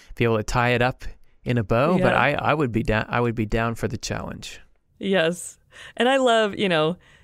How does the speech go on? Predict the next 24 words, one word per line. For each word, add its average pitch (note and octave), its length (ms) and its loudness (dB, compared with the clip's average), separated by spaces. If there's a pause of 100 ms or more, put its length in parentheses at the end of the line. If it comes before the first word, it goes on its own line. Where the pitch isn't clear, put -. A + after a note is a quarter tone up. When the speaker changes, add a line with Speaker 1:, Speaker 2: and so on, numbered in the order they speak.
(140)
Speaker 2:
every B3 260 0
show G3 440 2
is E3+ 220 -4
really G3 240 2
most F3+ 300 0
valuable E3 420 2
when D#3 160 0
it - 80 -6
has, D#3+ 280 0
like, D#3+ 200 -2
a D3+ 100 -2 (760)
practical F3+ 760 0
element D#3 520 0
that, D3 280 0 (480)
you E3 140 -6
know, C#3+ 140 -2
gives F3 300 -2
something D#3+ 580 -4 (520)
to E3 100 -6
people D#3 380 -2
that D3 200 -2
they D3 120 0
can D3 200 -6
really, C#3+ 380 -2